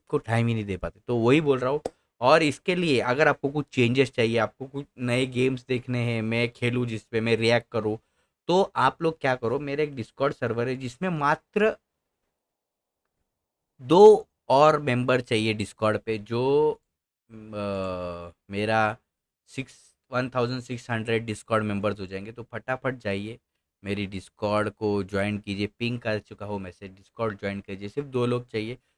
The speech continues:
Discord के बहुत सारे फ़ायदे हैं। पहला फ़ायदा ये है कि, अ, आप लोग मेरे साथ गेम्स कर सकते हो, दूसरा फ़ायदा ये है आप लोग मुझे फीडबैक दे सकते हो, आप लोग मुझे बहुत सारी बातें बता सकते हो। तो ये सब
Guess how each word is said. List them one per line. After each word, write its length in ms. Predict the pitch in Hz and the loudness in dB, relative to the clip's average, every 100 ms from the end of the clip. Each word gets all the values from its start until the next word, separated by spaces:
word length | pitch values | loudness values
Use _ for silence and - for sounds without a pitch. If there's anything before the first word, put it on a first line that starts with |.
| _ | _
Discord 360 | 113 - 147 143 | -10 -2 0 2
के 80 | 147 | 0
बहुत 320 | 127 120 123 | 0 0 0
सारे 300 | 135 127 131 | -2 -2 -2
फ़ायदे 480 | 123 107 101 113 110 | -2 -2 -2 -2 -2
हैं। 220 | 113 113 - - | -2 -6 -8 -4
पहला 260 | 110 113 | -2 -2
फ़ायदा 340 | 117 120 107 110 | -4 -4 -4 -4
ये 260 | 107 107 107 | -4 -2 -2
है 160 | 113 | -4
कि, 840 | 117 _ _ _ - 110 110 107 107 - | -8 _ _ _ -8 -4 -2 -4 -6 -8
अ, 80 | 101 95 90 | -6 -6 -4
आप 240 | 101 101 | -4 -2
लोग 120 | 110 104 | -2 -2
मेरे 140 | 101 | -2
साथ 160 | - 95 | -6 -8
गेम्स 320 | 98 107 104 | -4 -4 -4
कर 180 | 107 98 | -8 -8
सकते 320 | - - 101 | -12 -14 -8
हो, 100 | 101 | -8
दूसरा 300 | 101 107 113 | -8 -4 -4
फ़ायदा 300 | 107 110 107 | -2 -2 -2
ये 220 | 107 104 | -2 -2
है 80 | 107 | -2
आप 200 | 104 98 | -2 -4
लोग 100 | 110 | -6
मुझे 200 | 107 107 | -6 -6
फीडबैक 460 | 107 104 101 110 107 | -6 -6 -2 -2 -2
दे 120 | 107 | -4
सकते 280 | 107 101 110 | -6 -6 -4
हो, 60 | |
आप 120 | 104 110 | -4 -6
लोग 100 | 107 | -8
मुझे 120 | 107 | -6
बहुत 260 | 98 104 | -4 -6
सारी 180 | 113 107 | -6 -8
बातें 320 | 92 92 - | -6 -6 -6
बता 220 | 104 95 101 | -8 -8 -10
सकते 280 | 104 - | -12 -16
हो। 80 | 101 - _ _ _ _ | -16 -16 _ _ _ _
तो 60 | 151 | -6
ये 220 | 156 160 | -2 -2
सब 200 | - 180 | -2 -6